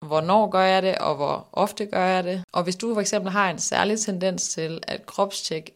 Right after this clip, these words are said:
ekstra meget, når du er nede og træne, fordi der er spejle, eller hvis du undgår helt at forholde dig til din krop, når du for eksempel er i bad, vælg en slags adfærd i en specifik situation, som der tit viser sig for dig,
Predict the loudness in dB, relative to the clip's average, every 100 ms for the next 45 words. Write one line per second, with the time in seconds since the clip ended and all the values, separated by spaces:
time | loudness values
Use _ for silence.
0 | -6 -4 -4 -4 -4 -4 -4 -4 -4 -6
1 | -6 -6 -6 -6 -6 -6 -6 -4 -4 -4
2 | -6 -4 -4 -6 -4 -4 -4 -6 -10 -14
3 | _ _ _ -4 -2 -2 -4 -6 -10 -6
4 | -4 0 0 0 -2 -10 -18 -4 0 0
5 | -2 -4 -8 -20 _ -4 4 6 6 0
6 | -4 -6 -10 -2 0 0 -4 -6 -6 -8
7 | -8 -6 -6 -6 -6 -2 -2 -2 -6 _
8 | _ _ 0 2 2 0 -4 -2 0 2
9 | 0 2 0 0 0 0 -2 -6 -6 -8
10 | -8 -6 -6 -6 -6 -6 -2 -4 -4 -8
11 | -6 -6 -4 -2 -2 -2 -6 _ _ -4
12 | -2 -2 -4 -4 -6 -4 -2 0 -2 -6